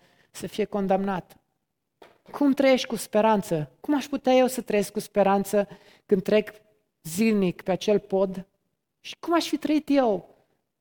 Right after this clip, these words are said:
dacă soția mea ar fost acolo de braț și ultima dată când o văd și văd treizeci de ani de nedreptate?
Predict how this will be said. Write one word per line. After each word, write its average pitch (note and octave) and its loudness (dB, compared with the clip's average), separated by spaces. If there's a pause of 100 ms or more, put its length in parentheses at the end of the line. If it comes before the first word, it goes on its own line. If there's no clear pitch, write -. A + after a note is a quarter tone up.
dacă G3+ -2
soția A#3 0
mea G#3+ 4
ar F#3+ 4
fost F#3 -2
acolo F#3+ 0
de F3 0
braț F#3+ 2
și G3 -6
ultima B3 -2
dată A#3 0
când G3+ -6
o G3 0
văd E3+ 0 (1000)
și - -6
văd G#3+ 0
treizeci A#3 -2
de G3+ 2
ani G3+ 2
de F#3+ 2
nedreptate? F3+ -4